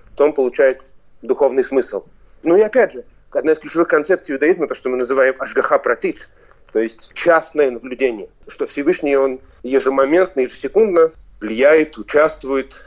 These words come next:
за жизнью каждого отдельного человека. К примеру, книга Йова, которая описывает страшную историю жизни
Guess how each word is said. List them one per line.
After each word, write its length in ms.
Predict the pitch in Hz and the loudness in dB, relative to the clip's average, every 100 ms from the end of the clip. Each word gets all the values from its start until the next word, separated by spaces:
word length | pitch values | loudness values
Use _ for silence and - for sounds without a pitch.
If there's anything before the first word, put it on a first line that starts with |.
| - - _ | -20 -20 _
за 260 | - 156 143 | -12 0 0
жизнью 600 | 123 190 147 139 151 175 - _ | 2 -4 0 2 2 0 -8 _
каждого 500 | - 160 170 156 139 | 0 0 2 2 2
отдельного 640 | - 135 123 160 151 135 | 0 -6 0 0 2 0
человека. 540 | 123 139 131 151 - - _ | 0 2 4 2 0 -14 _
К 100 | - | -16
примеру, 400 | - 120 120 110 | -4 0 2 2
книга 380 | 107 - 127 120 | 0 -2 0 2
Йова, 340 | 123 131 165 180 - - | 4 4 2 -2 -12 -6
которая 320 | - 107 107 | -2 0 -2
описывает 540 | 120 110 - 107 101 - - - - - - | -4 -6 0 0 0 -12 -20 -20 -20 -20 -14
страшную 580 | - 120 120 - 123 | 0 2 2 2 -2
историю 380 | 120 - 139 143 | 0 2 2 2
жизни 340 | 143 226 151 | 2 0 -2